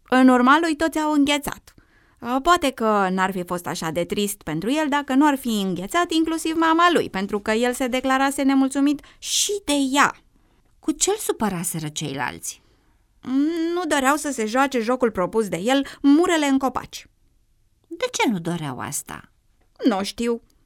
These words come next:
Speaker 1: El nu a întrebat niciodată pe niciunul dintre prietenii lui, pur și simplu a plecat mai departe.
Speaker 2: Poate că nu era un joc frumos?
Speaker 1: Nu știu.
Speaker 2: Poate erau ei răi?
Speaker 1: Chiar așa toți? Și mămica lui?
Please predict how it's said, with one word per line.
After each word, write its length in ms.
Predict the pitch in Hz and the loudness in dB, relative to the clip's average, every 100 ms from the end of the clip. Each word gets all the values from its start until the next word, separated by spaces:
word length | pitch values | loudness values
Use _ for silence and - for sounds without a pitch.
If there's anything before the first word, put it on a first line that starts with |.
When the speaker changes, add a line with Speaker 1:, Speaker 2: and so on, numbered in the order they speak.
| - | -6
Speaker 1:
El 400 | 294 294 277 262 | 2 4 6 8
nu 180 | 277 | 8
a 60 | 247 | 6
întrebat 380 | 233 240 233 233 | 4 0 0 0
niciodată 560 | 247 294 311 370 196 | 0 0 0 0 0
pe 120 | 175 185 | -2 -2
niciunul 400 | 196 226 277 254 | -2 2 4 4
dintre 280 | 269 277 | 4 2
prietenii 460 | 277 285 285 294 285 | 0 -2 2 2 4
lui, 120 | 190 | 2
pur 160 | 175 440 | 0 -2
și 120 | 392 | -2
simplu 360 | 349 370 392 330 - - | -4 -4 -4 -6 -8 -4
a 80 | 339 | 0
plecat 280 | 330 330 320 | 0 0 2
mai 180 | 311 | 2
departe. 520 | 302 294 160 - - - _ | 2 2 0 0 -12 -20 _
Speaker 2:
Poate 280 | - 165 165 156 | -10 -10 -10 -10
că 100 | 156 | -10
nu 140 | 156 160 | -8 -6
era 140 | 175 | -4
un 160 | 180 196 | -4 -4
joc 220 | 170 156 | -6 -8
frumos? 560 | - 202 180 143 185 285 - - - 233 196 180 | -8 -8 -6 -8 -8 -10 -14 -20 -10 -4 -2 -2
Speaker 1:
Nu 160 | 185 | -4
știu. 420 | 202 - 220 226 226 - _ | -4 -2 0 0 -4 -18 _
Speaker 2:
Poate 280 | - 156 156 | -10 -10 -8
erau 440 | 143 147 143 139 156 | -10 -8 -6 -8 -8
ei 260 | 151 147 165 | -8 -8 -8
răi? 520 | 160 135 113 233 370 _ - - | -10 -12 -10 -10 -10 _ -20 -16
Speaker 1:
Chiar 300 | - 175 233 | -8 -2 2
așa 420 | 226 - 214 285 | 0 2 2 2
toți? 420 | - 170 285 - - | 2 4 4 4 -2
Și 160 | - | 0
mămica 720 | - 175 156 165 175 208 185 | 2 2 0 -2 -2 2 4
lui? 580 | 190 190 185 190 233 269 | 4 2 2 0 0 -6